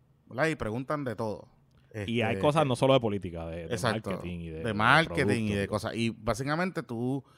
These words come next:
Speaker 1: si tú eres un cliente de, de Gator, tú le dices a ellos, "Mira, este, yo quiero encuestar para saber X o Y cosas". Ellos te hacen unas recomendaciones, te preguntan y te dicen, "Mira,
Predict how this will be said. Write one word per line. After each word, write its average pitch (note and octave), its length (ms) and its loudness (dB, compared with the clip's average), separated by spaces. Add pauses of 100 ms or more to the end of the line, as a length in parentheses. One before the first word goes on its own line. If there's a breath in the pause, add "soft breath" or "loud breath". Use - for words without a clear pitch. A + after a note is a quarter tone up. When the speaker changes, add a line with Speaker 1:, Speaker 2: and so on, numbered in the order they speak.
(160 soft breath)
Speaker 1:
si - 160 -10
tú A2+ 100 -2
eres A2+ 120 2
un C3+ 120 0
cliente C#3+ 420 -2
de, C#3+ 380 2
de D3 100 2
Gator, C3 520 4
tú G#2 220 0
le A2+ 280 2
dices A#2 320 -6
a B2 160 0
ellos, B2+ 160 0
"Mira, A#2 300 2 (420 soft breath)
este, G2+ 380 -10
yo G2+ 160 -6
quiero A#2 280 -2
encuestar C#3+ 560 2
para B2 120 -2
saber G#2 300 0 (600)
X A#2+ 260 0
o C3 60 6
Y D3 140 4
cosas". C3+ 380 0 (560 soft breath)
Ellos G#2+ 200 -4
te - 100 -18
hacen G#2+ 160 -6
unas A2 180 0
recomendaciones, A#2+ 640 -2
te F#3 80 -4
preguntan G#3+ 500 -2
y B2+ 100 -10
te A#2 80 -8
dicen, A#2+ 220 -6
"Mira, G2+ 260 -6